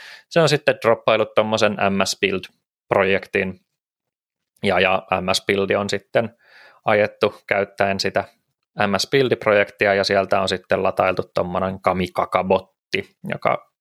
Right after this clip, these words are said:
muun muassa sitten tonne Telegrammiin juttelee, mikä nykyään tuntuu kanssa olevan kauhean muodikasta.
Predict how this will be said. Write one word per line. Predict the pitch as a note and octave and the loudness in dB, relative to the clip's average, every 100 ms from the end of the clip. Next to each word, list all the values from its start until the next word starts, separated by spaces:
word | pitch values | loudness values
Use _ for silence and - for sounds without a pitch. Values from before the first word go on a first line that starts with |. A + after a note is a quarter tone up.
| - | -2
muun | G2+ | 0
muassa | G2 G2 G2+ G#2 | 2 2 2 -2
sitten | F#2+ - A2 G#2 _ _ - - - - _ | -4 -4 -4 -4 _ _ -20 -20 -20 -20 _
tonne | - G2 G2+ _ | -4 -2 -2 _
Telegrammiin | - F#2+ F#2 - F#2+ G2 G2+ G#2+ _ _ _ _ _ _ - | -4 -2 -2 -4 -2 0 0 -2 _ _ _ _ _ _ -10
juttelee, | A2+ G2+ G2+ _ G2 G2+ G2+ G2+ - | 0 2 0 _ 0 4 2 2 -4
mikä | G#2+ F3 | -4 -2
nykyään | D3+ - G#2+ G2+ F#2+ | -2 2 2 2 0
tuntuu | - F#2+ F#2+ G2 | -2 -2 -2 -2
kanssa | G2 - - | 0 0 0
olevan | F#2+ F#2+ F#2 | 0 0 0
kauhean | F#2+ F#2 F#2+ F#2 | 0 2 0 -2
muodikasta. | G2 - - A2+ - | -2 -2 -2 -4 -6